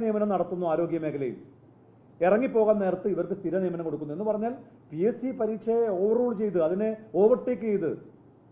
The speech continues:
പിൻവാതിൽ വഴി ആദ്യം നിയമനം കൊടുക്കുകയും പിന്നീട് സ്ഥിര നിയമനം, അത് ആരോഗ്യ ഡിപ്പാർട്ട്മെന്റിലുണ്ട്, ആരോഗ്യ മേഖലയിലുണ്ട്. അതെല്ലാം നിർത്തിവെക്കണം. ഒരു നിയമനവും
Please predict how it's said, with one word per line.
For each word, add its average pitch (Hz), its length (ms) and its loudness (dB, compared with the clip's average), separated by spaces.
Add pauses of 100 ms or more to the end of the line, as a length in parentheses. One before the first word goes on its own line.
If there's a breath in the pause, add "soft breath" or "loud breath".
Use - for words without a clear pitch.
(640)
പിൻവാതിൽ 214 420 4
വഴി 220 140 4 (100)
ആദ്യം 214 340 2
നിയമനം 202 320 -2
കൊടുക്കുകയും 196 420 2
പിന്നീട് 196 280 -4
സ്ഥിര 180 160 -2 (100)
നിയമനം, 196 320 -6 (160 loud breath)
അത് 185 160 -2
ആരോഗ്യ 208 260 6 (120)
ഡിപ്പാർട്ട്മെന്റിലുണ്ട്, 214 640 0 (100)
ആരോഗ്യ 208 260 0
മേഖലയിലുണ്ട്. 214 460 -2 (1500)
അതെല്ലാം 208 420 4
നിർത്തിവെക്കണം. 220 520 2 (100)
ഒരു 269 120 4 (100)
നിയമനവും 233 440 0